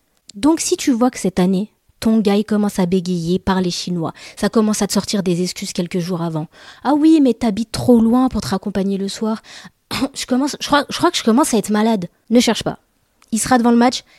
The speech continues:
il va vivre sa meilleure vie. Il veut juste pas le louper pour se retrouver devant un dîner aux chandelles avec toi, d'accord ? Et oui, je poucave. Oui, je poucave, j'en ai rien à faire. Tous les épisodes précédents,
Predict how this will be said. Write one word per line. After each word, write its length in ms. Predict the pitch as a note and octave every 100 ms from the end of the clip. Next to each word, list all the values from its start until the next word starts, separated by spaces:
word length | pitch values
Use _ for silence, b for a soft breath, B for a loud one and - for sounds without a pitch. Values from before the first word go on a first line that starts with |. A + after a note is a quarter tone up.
| b
il 140 | A3+
va 80 | G#3+
vivre 180 | G3+ B3
sa 200 | - F3+
meilleure 520 | G3 A3+ G3+ F#3 F3+
vie. 180 | D#3+ D3+ _ _ _ _ _ _ _ _
Il 140 | A#3 A3
veut 80 | A3+
juste 240 | B3+ -
pas 140 | G#3+
le 100 | G#3
louper 500 | G3+ G3+ G#3 A#3 C4 - b b -
pour 140 | G#3
se 80 | -
retrouver 480 | G#3+ A3 A3 B3 -
devant 300 | G3 G3 A3+
un 80 | G3
dîner 180 | G3+
aux 80 | G3
chandelles 360 | G3 F3+ G3+ -
avec 280 | F#3 F3+ E3
toi, 140 | - - _ G#3
d'accord ? 440 | F#3+ G3 G#3+ - _ _ _ _ -
Et 100 | C#4+
oui, 140 | C#4+
je 100 | -
poucave. 320 | - B3 G3 F#3 _ _ - G#3+
Oui, 320 | C4 D#4 A3+
je 140 | C4
poucave, 480 | C4 B3+ - G#3+ A#3
j'en 160 | A3+ A3+
ai 80 | G#3
rien 260 | A3 C4
à 60 | G#3+
faire. 300 | - E3 - _ _ _
Tous 140 | D4+
les 180 | E4+ D4
épisodes 280 | C#4 C4 C4
précédents, 580 | - A#3+ A#3 G#3 A#3